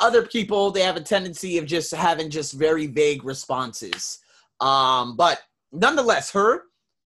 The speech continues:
her being from Mexico City, I got on the call with her. I said, "Okay, Arsenio, she needs help with toefl I T P. You have a course. So let's get her on a call. Let's do a pre-diagnostic test." So I created a test the day before.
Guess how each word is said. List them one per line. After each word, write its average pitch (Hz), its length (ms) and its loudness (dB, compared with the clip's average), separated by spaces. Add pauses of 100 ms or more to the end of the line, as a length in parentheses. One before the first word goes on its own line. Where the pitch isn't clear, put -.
(120)
her 185 120 -2
being 202 220 -4
from 190 140 -6
Mexico 190 340 -6
City, 160 260 -6
I 143 40 -2
got 160 140 -2
on 160 120 -2
the 151 80 -10
call 160 200 -4
with 160 140 -8
her. 170 280 -10
I - 40 -18
said, 120 220 -10
"Okay, 120 240 -8
Arsenio, 95 520 -12 (280)
she - 180 -14
needs 143 260 -8
help 139 200 -8
with 123 80 -10
toefl 131 300 -10
I 117 120 -6
T 110 140 -16
P. 110 140 -14
You 107 160 -10
have 110 180 -12
a 127 40 -16
course. - 500 -16 (580)
So 104 160 -10
let's 104 240 -8
get 117 120 -8
her 131 80 2
on 151 140 0
a 175 40 -10
call. 131 460 -4
Let's 120 200 -10
do 139 160 -6
a 113 60 -6
pre-diagnostic 143 1120 -8
test." 85 260 -16
So 113 100 -10
I 117 80 -6
created 135 520 -6
a 139 80 -2
test 113 400 -6
the 104 80 -14
day 98 160 -14
before. - 500 -16